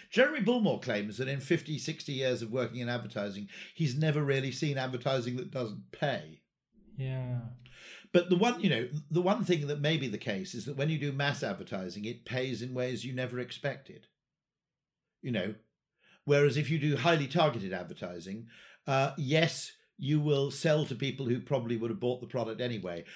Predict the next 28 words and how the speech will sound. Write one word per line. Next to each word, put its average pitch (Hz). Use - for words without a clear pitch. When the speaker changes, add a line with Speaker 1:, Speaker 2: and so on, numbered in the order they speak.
Speaker 1:
but 139
you 151
won't 156
get 143
any 139
amazing 135
surprises. 95
You 123
won't 139
also, 117
you 151
won't 214
really 170
discover 101
who 104
your 135
potential 139
target 143
audience 151
is, 80
will 135
you? 80
Because 120
you've 131
predefined 156
that. -
And 147
so, 160